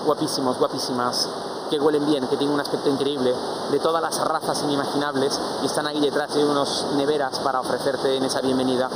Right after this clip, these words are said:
que te tomes una Coca-Cola mientras esperas a entrar para visionar el primero de los vídeos, un vídeo fantástico, muy emocional. Bueno, la historia de Coca-Cola nace allí, en Atlanta, creo que en mil ochocientos ochenta y seis, si no me equivoco, en una farmacia de Atlanta. Esa historia te la cuentan allí,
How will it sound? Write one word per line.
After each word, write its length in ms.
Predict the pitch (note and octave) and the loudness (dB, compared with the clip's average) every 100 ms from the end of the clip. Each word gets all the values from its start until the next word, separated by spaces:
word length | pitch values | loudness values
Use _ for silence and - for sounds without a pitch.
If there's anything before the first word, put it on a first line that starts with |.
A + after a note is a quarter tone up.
| - - - - | -4 -4 -4 -2
que 80 | C3 | -2
te 100 | C3 | 0
tomes 300 | C#3 B2 - | 0 0 0
una 160 | C3+ | 0
Coca-Cola 400 | C3+ C#3 C3+ C#3+ | 2 2 2 0
mientras 340 | C#3 C#3 C#3+ - | 0 0 0 -2
esperas 400 | - D3+ C#3+ C3+ | 0 0 0 -2
a 60 | C3+ | -2
entrar 360 | B2+ C#3+ C3 B2+ C3 | -2 -2 -2 -2 0
para 180 | B2+ | 0
visionar 540 | B2+ B2+ C3+ B2+ C#3 C3+ | 0 0 2 0 0 0
el 80 | B2+ | 0
primero 360 | C3 C3+ C#3+ | 2 2 4
de 80 | C3 | 4
los 220 | C3 - | 2 2
vídeos, 420 | C#3+ A#2+ A2+ - - - - - | 0 2 0 -2 -4 -6 -6 -2
un 80 | C3+ | 0
vídeo 200 | C#3+ C3 | 2 2
fantástico, 600 | B2 - C#3 - D3 C3 | -2 -2 -4 -2 2 2
muy 200 | B2+ B2+ | 4 2
emocional. 460 | A#2+ - A#2 A2 G2+ - - - | 0 0 0 0 -2 -4 -6 -6
Bueno, 180 | - D#3+ | -4 -2
la 40 | C#3 | -2
historia 280 | - D3+ | 0 0
de 60 | C#3+ | 2
Coca-Cola 400 | - C3 D3 C#3+ | 0 0 0 0
nace 260 | D3+ D#3 B2+ | -2 0 2
allí, 240 | A#2 D3+ | 2 2
en 140 | E3 A2+ | 0 -2
Atlanta, 460 | A2 C#3 C#3+ F3+ F3 - - - | 0 0 0 -2 -2 -6 -6 0
creo 160 | C#3 C3+ | 2 2
que 80 | |
en 80 | B2 | 2
mil 140 | D3 C#3 | 2 2
ochocientos 540 | B2+ - C#3 B2+ B2+ | 0 0 2 2 2
ochenta 320 | - C3+ A2+ | 2 0 -2
y 60 | A#2+ | 0
seis, 260 | - G3 G#3 | 0 0 0
si 140 | C#3+ | 0
no 60 | B2+ | 0
me 60 | |
equivoco, 360 | A#2+ C3 D#3+ C#3+ | 2 2 4 2
en 60 | C3 | 2
una 120 | B2+ | 0
farmacia 420 | C3 B2+ C3 B2+ | -2 -2 0 0
de 60 | B2 | 2
Atlanta. 340 | C3+ C3 D#3+ - - - | 0 0 -2 -2 -4 -2
Esa 140 | - F3+ | 0 0
historia 380 | - G3+ F#3 | 2 4 4
te 80 | C#3+ | 4
la 80 | C3 | 2
cuentan 300 | C3+ C3 B2+ | 2 2 0
allí, 180 | A#2+ | 0